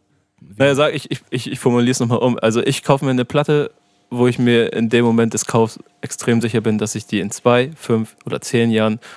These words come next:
aus meinem kleinen Regal ziehen kann und immer noch sagen kann, oh, das ist eine geile Platte.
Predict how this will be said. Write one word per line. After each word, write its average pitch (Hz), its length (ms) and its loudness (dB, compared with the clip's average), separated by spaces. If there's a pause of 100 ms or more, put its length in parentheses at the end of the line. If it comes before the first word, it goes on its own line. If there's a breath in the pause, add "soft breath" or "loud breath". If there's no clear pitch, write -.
aus 110 180 -6
meinem 101 320 -2 (100)
kleinen 101 240 -4
Regal 113 340 0
ziehen 110 240 -4
kann 107 420 -4
und 104 140 -4
immer 117 160 0
noch 104 80 -2
sagen 92 240 -2
kann, 80 240 -12
oh, 107 160 -4
das - 100 -12
ist - 60 -16
eine 104 60 -10
geile 95 200 -2
Platte. - 260 -10